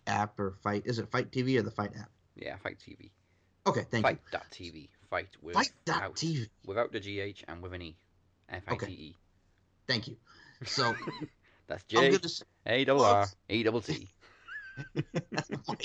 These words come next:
Speaker 1: God. I was gonna say,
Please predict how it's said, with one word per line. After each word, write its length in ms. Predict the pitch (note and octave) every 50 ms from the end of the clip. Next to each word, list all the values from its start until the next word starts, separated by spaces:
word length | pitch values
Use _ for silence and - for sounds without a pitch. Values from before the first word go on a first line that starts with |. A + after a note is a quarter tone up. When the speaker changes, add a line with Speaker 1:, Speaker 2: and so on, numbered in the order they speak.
| - - - - - - - - -
Speaker 1:
God. 280 | - - - - - - - - - - - _ - - - - - F#3 - _ - G#3+ - _ -
I 120 | G#3 G3 -
was 220 | G3+ G3 F3+ D#3
gonna 260 | - G3+ G3+ F#3 F3
say, 380 | E3 - - F#3+ F#3 D#3+ C3 B2+